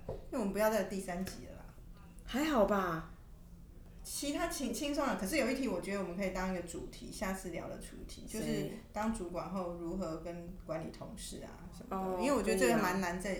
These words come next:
Speaker 1: 这一下就讲完的。
Speaker 2: 可以啊。
Speaker 1: 可能要落入一个说 A 就漏 B 的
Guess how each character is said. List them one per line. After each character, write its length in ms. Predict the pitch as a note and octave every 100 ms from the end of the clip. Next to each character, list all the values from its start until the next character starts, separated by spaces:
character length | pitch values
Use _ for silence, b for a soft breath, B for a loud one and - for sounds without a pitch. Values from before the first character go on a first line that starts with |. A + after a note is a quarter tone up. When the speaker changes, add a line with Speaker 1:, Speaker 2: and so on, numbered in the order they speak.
| -
Speaker 1:
这 60 |
一 20 |
下 220 | F#3 G3+ E3
就 140 | F3
讲 180 | - - -
完 80 | - -
的。 160 | - -
Speaker 2:
可 120 | F#3
以 180 | F#3 F3
啊。 80 | F3
Speaker 1:
可 40 | F3+
能 40 |
要 120 | G#3+ A3
落 180 | G#3+ A3
入 240 | G#3 G3+ F#3+ -
一 100 | F3+
个 240 | F3 - - B B
说 260 | - G3 F#3
A 120 | F3+
就 140 | F3+ F3
漏 200 | F3+ D#3+
B 220 | D#3+ D#3+
的 100 | G#2+